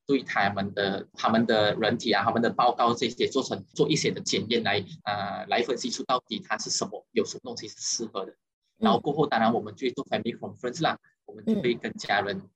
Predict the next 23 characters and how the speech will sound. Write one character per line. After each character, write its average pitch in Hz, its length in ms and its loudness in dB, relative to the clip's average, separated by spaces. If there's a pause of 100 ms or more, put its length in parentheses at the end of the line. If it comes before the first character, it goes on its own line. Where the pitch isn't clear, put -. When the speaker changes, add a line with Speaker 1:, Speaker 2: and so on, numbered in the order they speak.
(100)
Speaker 1:
讨 95 240 2
论。 104 180 0
Speaker 2:
嗯。 - 40 -16 (340)
嗯。 208 140 2
Speaker 1:
我 175 60 0
们 110 140 -10
接 123 100 -6
下 123 140 0
来 104 140 2
当 104 160 2
然 104 120 2
就 113 120 -6
是 117 240 -4
要 113 240 4
跟 101 300 -4
家 98 140 0
人 98 200 -8
解 101 160 -2
释， 110 200 0
就 113 140 -4
讲， 95 180 0 (380)
哦， 98 320 4
啊， 92 400 2